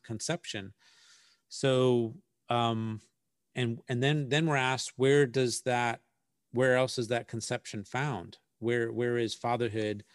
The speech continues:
merged with political ideas? And preeminently, it's found with the emperor,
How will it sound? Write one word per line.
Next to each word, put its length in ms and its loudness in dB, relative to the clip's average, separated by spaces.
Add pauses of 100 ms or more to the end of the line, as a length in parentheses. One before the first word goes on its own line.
(240)
merged 400 -2
with 200 -6
political 640 -4 (640)
ideas? 540 2
And 260 -2 (520)
preeminently, 720 0
it's 160 -4
found 260 -4
with 120 -8
the 120 -2
emperor, 500 -4